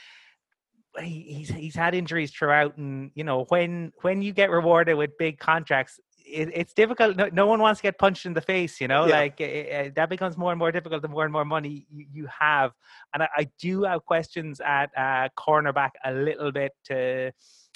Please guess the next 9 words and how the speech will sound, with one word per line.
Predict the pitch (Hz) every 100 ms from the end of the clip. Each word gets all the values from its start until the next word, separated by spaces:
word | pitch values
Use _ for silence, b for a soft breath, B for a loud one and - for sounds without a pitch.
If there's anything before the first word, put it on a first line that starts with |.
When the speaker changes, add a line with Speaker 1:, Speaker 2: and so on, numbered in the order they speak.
| _
Speaker 1:
to | 151
see | 143 170 156
how, | 143 151 143 143 - _ -
how | - 160 160
we | 160 151 127
do | - 147 160 156
there. | 139 143 139 135 127 127 127
Um, | 131 131 131 127 -
ca-, | -